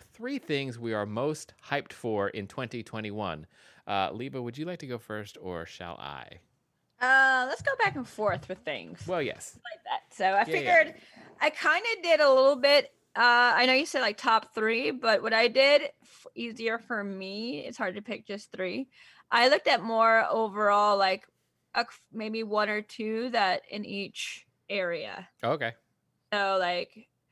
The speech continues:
Speaker 2: I only gave one for K-pop 'cause no one else knows really about that except for me. But
Speaker 1: Hey,
Speaker 2: then,
Speaker 1: but if
Speaker 2: like,
Speaker 1: you're
Speaker 2: I had,
Speaker 1: hyped,
Speaker 2: like,
Speaker 1: then we
Speaker 2: maybe
Speaker 1: wanna
Speaker 2: a
Speaker 1: know about
Speaker 2: couple
Speaker 1: it.
Speaker 2: movies or, or movie style movies that I'm looking forward to, games, and then a T V that I'm looking forward to. So,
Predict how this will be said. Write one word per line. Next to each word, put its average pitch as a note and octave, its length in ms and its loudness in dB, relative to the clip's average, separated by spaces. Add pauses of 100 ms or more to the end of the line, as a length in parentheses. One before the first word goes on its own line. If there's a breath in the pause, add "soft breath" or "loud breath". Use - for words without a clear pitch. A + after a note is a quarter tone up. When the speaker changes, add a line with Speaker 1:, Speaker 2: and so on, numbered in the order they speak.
(240 loud breath)
Speaker 2:
I B3 100 4
only C#4+ 240 0
gave C4 280 -2
one G#3+ 400 -4
for G#3 500 -6
K-pop G#3 580 -6
'cause F#3+ 300 -14
no F#3+ 100 -10
one F3+ 100 -10
else F#3 200 -10
knows F3+ 240 -12 (100)
really F#3+ 220 -8
about F#3+ 240 -10
that - 120 -10
except - 300 -18
for A#3 80 -14
me. A#3+ 240 -10 (320 loud breath)
But A#3 140 -2
Speaker 1:
Hey, B3+ 60 4
Speaker 2:
then, B3 140 2
Speaker 1:
but A#3 140 -2
if G#3+ 60 -4
Speaker 2:
like, - 80 0
Speaker 1:
you're - 100 4
Speaker 2:
I - 40 2
had, G3 140 2
Speaker 1:
hyped, - 40 0
Speaker 2:
like, G#3 140 -4
Speaker 1:
then G#3+ 40 -10
we B2 60 -4
Speaker 2:
maybe C3+ 160 -2
Speaker 1:
wanna B2+ 200 -2
Speaker 2:
a - 20 -4
Speaker 1:
know G#2 100 -4
about D#2+ 220 -2
Speaker 2:
couple - 160 -10
Speaker 1:
it. - 20 -14
Speaker 2:
movies A3+ 640 -10
or, G3+ 300 -2 (260 soft breath)
or - 80 -6
movie B3+ 200 0
style A3 460 0
movies G#3+ 380 -8
that A3+ 100 -8
I'm G3+ 120 -10
looking G#3 300 -10
forward G3 420 -6
to, G3+ 480 -6
games, G#3 560 -4
and G3+ 120 -10
then F#3 320 -12 (120)
a F#3+ 100 -10
T F#3+ 240 -12
V F3+ 380 -14 (120)
that F#3 120 -8
I'm G3 80 -14
looking G3 200 -16
forward - 360 -16
to. - 260 -14 (220)
So, - 240 -14